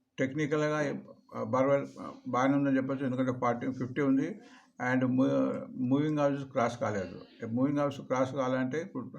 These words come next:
టెక్నికల్‌గా బాగుంది, పెరగడానికి అవకాశం ఉంది. But మూవింగ్ యావరేజ్ టూ ఫిఫ్టీ త్రీ, టూ ఫిఫ్టీ త్రీ ఎప్పుడైతే క్రాస్ అవుతుందో ఇంకా అప్-, అప్పటి నుంచి అప్ మూవ్‌మెంట్ ఎక్కువ జరి-, ఉండే అవకాశం ఉంది, అది గుర్తించండి.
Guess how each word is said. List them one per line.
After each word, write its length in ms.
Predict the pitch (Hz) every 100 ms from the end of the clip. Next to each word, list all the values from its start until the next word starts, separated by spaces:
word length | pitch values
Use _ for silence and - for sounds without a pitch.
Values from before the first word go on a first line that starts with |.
| 135 - - _ _
టెక్నికల్‌గా 240 | 127 143 143
బాగుంది, 360 | 131 135 135
పెరగడానికి 380 | 131 123 131 127
అవకాశం 340 | 120 123 -
ఉంది. 140 | 131 139
But 180 | 131 120
మూవింగ్ 300 | 117 131 135
యావరేజ్ 400 | 131 131 131 - 131 -
టూ 140 | 135
ఫిఫ్టీ 260 | 135 135 135
త్రీ, 220 | - 127 - - - _ _ _ _
టూ 120 | 151 147
ఫిఫ్టీ 160 | 147
త్రీ 160 | 139 139
ఎప్పుడైతే 280 | 127 143 131
క్రాస్ 320 | 127 123 127
అవుతుందో 360 | 139 135 143 160
ఇంకా 180 | 139 131 -
అప్-, 260 | 110 - -
అప్పటి 240 | - 143
నుంచి 120 | 135 143
అప్ 220 | 127 135
మూవ్‌మెంట్ 500 | 135 135 135 135 135
ఎక్కువ 240 | 123 143
జరి-, 300 | 123 120 -
ఉండే 240 | - 120 127
అవకాశం 460 | 117 113 120 -
ఉంది, 260 | 107 117 160
అది 140 | 147
గుర్తించండి. 580 | 120 117 113 101 98 98